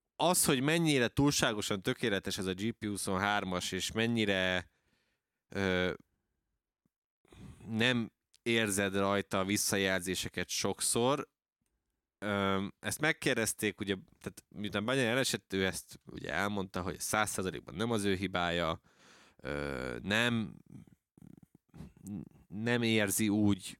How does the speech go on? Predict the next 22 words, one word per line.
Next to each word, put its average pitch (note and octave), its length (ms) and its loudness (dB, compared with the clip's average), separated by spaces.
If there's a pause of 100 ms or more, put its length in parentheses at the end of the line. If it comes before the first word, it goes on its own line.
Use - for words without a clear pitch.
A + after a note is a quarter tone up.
tehát G#2 260 -2
hogy - 100 -10
inkább D3+ 300 2
menne A2+ 220 0
két A2 220 -2
tizeddel G2 400 0
lassabban, F#2+ 520 0
csak F#2 220 -4
kapjon F#2+ 440 -2
jobb F#2+ 200 0
visszajelzéseket F#2 840 0
a - 80 -10
motortól. A2 760 0 (1500)
Öm, A#2 600 2 (1300)
és A#2 140 0
utána, D3 340 4
miután G#2+ 280 2
ezt F#2 180 -4
ugye F2+ 220 0
lenyilatkozta, B2+ 580 -2
megkérdezték G#2 640 -2
a F#2 280 0